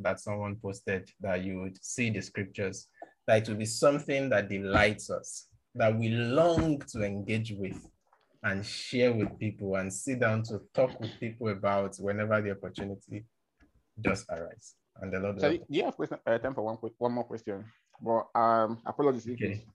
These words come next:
Speaker 2: if it's been addressed before. So
Speaker 1: Yeah,
Speaker 2: you know
Speaker 1: I'll
Speaker 2: this
Speaker 1: make it
Speaker 2: issue of,
Speaker 1: short.
Speaker 2: about, um, translation, but from one language to another language. Like,
Speaker 1: Yeah.
Speaker 2: I, th-, I think whether it was from Greek or Hebrew, whatever,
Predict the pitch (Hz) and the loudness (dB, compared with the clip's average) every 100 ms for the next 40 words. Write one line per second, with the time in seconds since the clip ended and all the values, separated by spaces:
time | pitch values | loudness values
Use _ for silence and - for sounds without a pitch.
0 | _ 135 139 113 110 107 110 117 - - | _ -8 -4 -2 -2 0 0 0 -4 -6
1 | 107 104 - _ _ _ _ _ - 92 | -4 -4 -10 _ _ _ _ _ 0 4
2 | 190 110 113 113 95 143 127 113 113 107 | 4 4 2 0 -6 0 0 0 0 0
3 | 107 113 113 113 - 104 101 101 95 92 | 0 2 2 0 -4 -4 -2 -4 -6 -12
4 | 92 _ _ _ _ _ - 113 110 113 | -18 _ _ _ _ _ -4 -4 -2 -4
5 | 113 113 107 110 - 120 123 - - - | -4 -6 -6 -10 -4 -2 -2 -8 -20 -20
6 | _ _ - 107 107 _ 117 117 117 117 | _ _ -2 -2 -2 _ -4 -2 -2 -4
7 | 110 101 113 107 98 104 104 _ _ 104 | -6 -4 -4 -4 -6 -10 -12 _ _ -8
8 | 104 113 104 107 - - 107 - 120 120 | -4 -4 -6 -8 -14 -12 -10 -10 -12 -8
9 | 120 110 104 - 98 101 110 95 107 98 | -4 -4 -6 -12 -12 -10 -10 -10 -10 -10
10 | 101 _ - 101 104 | -12 _ -12 -6 -8